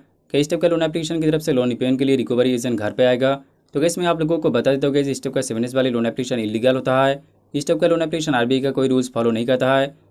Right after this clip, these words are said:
इस टाइप का सेवन एस वाले लोन एप्लीकेशन आपके खिलाफ कोई लीगल एक्शन नहीं ले पाएगा। और इस टाइप का लोन एप्लीकेशन की तरफ से लोन रिपेमेंट के लिए कोई रिकवरी एजेंट घर पे नहीं आएगा।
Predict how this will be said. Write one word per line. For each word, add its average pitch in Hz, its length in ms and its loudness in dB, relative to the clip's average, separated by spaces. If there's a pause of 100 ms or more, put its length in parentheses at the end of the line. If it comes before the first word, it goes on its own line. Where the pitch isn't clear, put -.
(120)
इस 147 120 -4
टाइप 170 100 -2
का 175 80 2
सेवन 147 240 0
एस 156 120 2
वाले 156 160 2
लोन 127 180 0
एप्लीकेशन 131 300 -4
आपके 113 200 -4
खिलाफ 127 200 -2
कोई 127 140 -2
लीगल 117 220 0
एक्शन 120 200 -4
नहीं 113 160 -2
ले 131 100 0
पाएगा। 127 320 2 (1200)
और 135 120 4
इस 160 140 0
टाइप 190 120 0
का 196 60 4
लोन 175 160 4
एप्लीकेशन 180 380 0
की 180 60 4
तरफ 175 160 4
से 170 140 0
लोन 139 140 4
रिपेमेंट 147 280 4
के 151 60 2
लिए 156 120 6
कोई 147 140 2
रिकवरी 131 360 2
एजेंट 127 300 0
घर 113 140 0
पे 123 140 0
नहीं 117 200 0
आएगा। 131 360 2